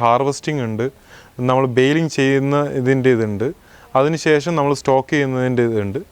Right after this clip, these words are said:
അതിനുശേഷം, ആ, അൺലോ-, ലോഡിങ് ചെയ്തിട്ട് നമ്മളത് ഡെലിവർ ചെയ്യുന്നതിൻ്റെ അത്രയും സ്റ്റേജസ് കടന്നിട്ടാണ് ഒരു സൈലേജ് ബെയിൽ ഒരു ഫാർമറിൻ്റെ ഡോർ സ്റ്റെപ്പിൽ എത്തുന്നത്. അപ്പോൾ എല്ലാ, എല്ലാ സ്റ്റേജസും കൃത്യമായിട്ട് മോണിറ്റർ ചെയ്തിട്ടേ നമുക്ക് അവിടുന്ന്,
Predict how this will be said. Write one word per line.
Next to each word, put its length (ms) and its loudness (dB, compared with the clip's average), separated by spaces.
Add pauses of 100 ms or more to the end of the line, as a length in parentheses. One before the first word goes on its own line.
(160)
അതിനുശേഷം, 460 0 (460)
ആ, 20 6 (240)
അൺലോ-, 320 2 (120)
ലോഡിങ് 340 2
ചെയ്തിട്ട് 380 0 (200)
നമ്മളത് 340 2 (180)
ഡെലിവർ 360 4
ചെയ്യുന്നതിൻ്റെ 480 0 (120)
അത്രയും 280 -4
സ്റ്റേജസ് 540 2 (180)
കടന്നിട്ടാണ് 600 0 (500)
ഒരു 140 4 (120)
സൈലേജ് 460 0
ബെയിൽ 240 4 (220)
ഒരു 180 2
ഫാർമറിൻ്റെ 680 0
ഡോർ 180 2
സ്റ്റെപ്പിൽ 320 -4
എത്തുന്നത്. 340 -6 (600)
അപ്പോൾ 160 2 (120)
എല്ലാ, 240 4 (420)
എല്ലാ 180 2 (100)
സ്റ്റേജസും 600 -2
കൃത്യമായിട്ട് 680 2
മോണിറ്റർ 340 0 (100)
ചെയ്തിട്ടേ 380 2 (100)
നമുക്ക് 280 0
അവിടുന്ന്, 300 -2